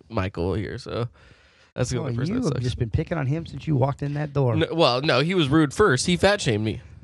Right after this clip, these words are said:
Speaker 2: Oh, goodness gracious.
Speaker 1: So he's been rude first. I was gonna call him handsome today, too.
Speaker 2: Anyway, so back to the desserts. The limited time dessert we are bringing actually as in this next week,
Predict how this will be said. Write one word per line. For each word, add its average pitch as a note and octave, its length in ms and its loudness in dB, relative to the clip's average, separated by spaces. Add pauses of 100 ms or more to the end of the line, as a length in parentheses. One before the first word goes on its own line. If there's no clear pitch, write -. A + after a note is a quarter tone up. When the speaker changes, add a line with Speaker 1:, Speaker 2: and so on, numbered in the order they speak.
(240)
Speaker 2:
Oh, B2 260 -2
goodness A2 360 -2
gracious. G#2+ 220 -6
Speaker 1:
So A2+ 320 4 (100)
he's D#3+ 200 -2
been D#3 140 4
rude D3 200 2
first. A2+ 460 -8 (1120)
I A#2 80 2
was C#3+ 100 0
gonna B2+ 160 -2
call C3 200 4
him D#3 120 -2
handsome D3+ 360 -2
today, A#2+ 260 -2
too. B2 280 2 (160)
Speaker 2:
Anyway, D#3+ 340 -2
so C#3+ 160 2
back F#3+ 340 2
to F3 80 0
the C#3+ 140 -2
desserts. B2 840 -2 (200)
The B2+ 80 -14
limited D3 300 -2
time C#3 200 2
dessert B2+ 240 4
we C3 140 -2
are A#2+ 60 2
bringing C3 520 0 (440)
actually C3 420 -6
as B2 220 -2
in A#2+ 280 -4 (120)
this B2+ 300 -4
next C3 260 -8
week, B2 380 -8